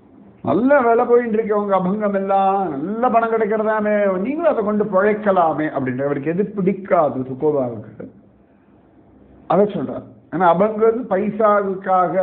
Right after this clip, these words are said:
துஷ்பிரயோகமாக இருந்தா அவருக்கு பிடிக்கல. அப்ப உடனே துக்கோபா அப்படி, இப்படி ஒரு பார்வை பார்த்துட்டு, "நீங்க என்னோட நிறைய அபங்கம் கேட்டிருக்க இல்லையா, அதுல ஒரு அபங்கம் உண்டு,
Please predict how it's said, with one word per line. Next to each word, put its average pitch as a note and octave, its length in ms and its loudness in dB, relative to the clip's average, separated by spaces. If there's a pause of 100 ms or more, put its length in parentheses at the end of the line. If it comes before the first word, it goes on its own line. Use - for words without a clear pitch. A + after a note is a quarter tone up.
துஷ்பிரயோகமாக F#3+ 840 -2
இருந்தா G#3 220 -2
அவருக்கு B3+ 280 2
பிடிக்கல. G#3 340 -4 (1700)
அப்ப D#3+ 140 -6
உடனே D3+ 240 2
துக்கோபா D#3+ 420 2
அப்படி, C#3 260 0 (1600)
இப்படி B2+ 160 -2
ஒரு A#2+ 200 -2
பார்வை D3 340 4
பார்த்துட்டு, A#2+ 520 -10 (1120)
"நீங்க G#3 200 2
என்னோட F#3+ 180 4
நிறைய G3+ 340 2
அபங்கம் G3+ 540 0
கேட்டிருக்க D#3 460 -6
இல்லையா, C#3 320 -2 (280)
அதுல F3+ 280 0
ஒரு F3 140 2
அபங்கம் A3 440 2
உண்டு, F3 260 -4